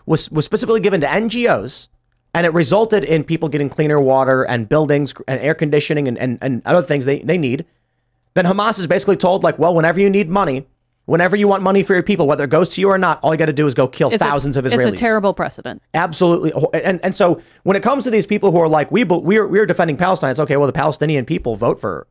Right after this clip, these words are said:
Speaker 1: vote for Hamas.
Speaker 2: Not, not all of them, though.
Speaker 1: No, but, but, but the point is, there, there, that you, you can argue for civilians. That I totally get.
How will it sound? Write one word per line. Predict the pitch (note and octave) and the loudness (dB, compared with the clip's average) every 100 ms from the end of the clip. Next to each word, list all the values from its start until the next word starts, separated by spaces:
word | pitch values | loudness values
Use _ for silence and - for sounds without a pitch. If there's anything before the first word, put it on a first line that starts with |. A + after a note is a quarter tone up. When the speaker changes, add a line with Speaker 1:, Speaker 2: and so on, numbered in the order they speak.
| - | -14
Speaker 1:
vote | A2+ A#2+ - | -4 -4 -2
for | A#2+ F#2 - | -4 -4 -8
Hamas. | G#2+ - - - | -4 -2 -2 -4
Speaker 2:
Not, | - | -8
not | F4+ G#4+ - | -4 -4 0
all | A3 A3+ | 2 2
of | G#3 | 0
them, | F3+ | 0
though. | D#3+ | 0
Speaker 1:
No, | E3 | 0
but, | F#3 | 2
but, | F#3 G#3 | 0 0
but | G3 F3 D#3+ | -2 -4 -2
the | F#3 | 0
point | G3+ A#3 | 2 2
is, | G3+ F3+ A#2 - _ _ _ _ _ _ _ _ _ - | 4 2 0 -8 _ _ _ _ _ _ _ _ _ -2
there, | G3 G3+ | -2 0
there, | D#3+ F#3+ F3 | 0 0 2
that | E3 D#3+ | -2 0
you, | G#3+ - | -2 0
you | A#3 | 0
can | A#3 - | 0 2
argue | F3+ A3 F#3 | 0 2 0
for | F#3 F#3 F3 | 0 0 0
civilians. | C#3+ F#3+ D3+ A2 | 0 0 -2 0
That | E3+ | 0
I | D#3+ | 0
totally | B2+ E3+ D3 G#2 | 0 -2 -2 0
get. | D#3 - | 0 -2